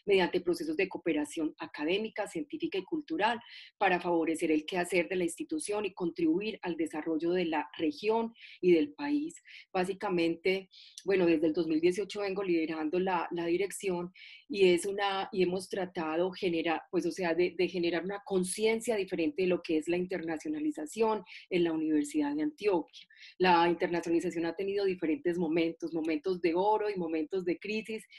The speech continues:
y en algunos momentos se veía la, la internacionalización como una simple gestión de, de movilidad, eh, gestiones netamente administrativas, eh, procesos de formalizar, eh, convenios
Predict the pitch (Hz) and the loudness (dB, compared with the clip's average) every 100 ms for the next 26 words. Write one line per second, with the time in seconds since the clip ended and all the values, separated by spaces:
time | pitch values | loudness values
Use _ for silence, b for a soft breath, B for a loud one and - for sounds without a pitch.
0 | B B 196 180 170 170 175 190 196 226 | B B 2 4 4 2 0 0 -2 -2
1 | 226 196 175 165 160 165 190 175 156 175 | -2 -4 0 0 2 2 2 0 0 -2
2 | 165 - 165 160 156 156 151 156 156 233 | -2 -4 -6 -6 -6 -2 -2 -2 -4 -4
3 | 247 240 B B 226 202 196 214 208 277 | -4 -6 B B 0 2 2 0 -2 0
4 | 262 240 233 190 180 190 170 170 190 190 | 0 -2 -4 -4 -6 -2 -2 0 0 0
5 | 190 185 B _ 196 175 165 156 151 156 | -4 -8 B _ 4 4 4 4 4 4
6 | 202 285 302 _ _ B B 190 175 170 | 2 0 -2 _ _ B B 2 6 6
7 | 170 190 185 175 165 170 185 208 196 190 | 4 0 2 4 4 4 0 -2 -4 0
8 | 180 185 185 190 190 190 175 170 165 160 | 2 2 2 2 2 2 0 0 0 -2
9 | 156 - 147 - 285 302 294 247 233 - | -4 -6 -8 0 4 6 6 2 -6 -16
10 | B B B 196 185 196 196 185 180 170 | B B B 4 4 6 4 6 4 4
11 | 202 185 196 175 190 170 165 160 151 165 | 0 2 4 4 2 0 2 0 0 0
12 | 156 160 160 b b - 196 190 185 - | 2 0 -2 b b 0 4 4 4 2
13 | 202 190 208 202 196 196 202 190 | 0 4 4 4 2 0 -2 -8